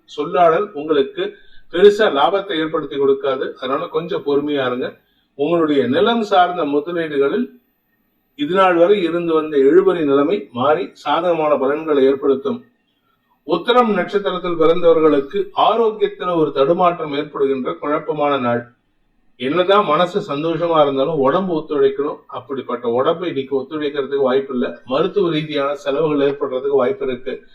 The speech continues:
வேலை சம்பந்தமாக உங்களுக்கு இன்னைக்கு கடுமையான உழைப்பு தேவைப்படும். அதனால ஆபீஸ் விஷயத்துல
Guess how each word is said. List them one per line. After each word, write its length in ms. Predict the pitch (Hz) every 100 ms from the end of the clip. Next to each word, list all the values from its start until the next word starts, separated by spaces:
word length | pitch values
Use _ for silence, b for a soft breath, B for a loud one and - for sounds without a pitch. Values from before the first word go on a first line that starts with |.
| b b b
வேலை 400 | 135 165 202 202
சம்பந்தமாக 880 | - 165 160 160 151 147 - 196 196
உங்களுக்கு 480 | 139 151 135 123 196
இன்னைக்கு 280 | 156 123 123
கடுமையான 640 | - 143 185 190 185 185
உழைப்பு 480 | 143 135 165 165 156
தேவைப்படும். 600 | 143 139 143 139 147 -
அதனால 300 | - 127 135
ஆபீஸ் 500 | 113 175 175 196 151
விஷயத்துல 600 | 147 156 147 135 139 -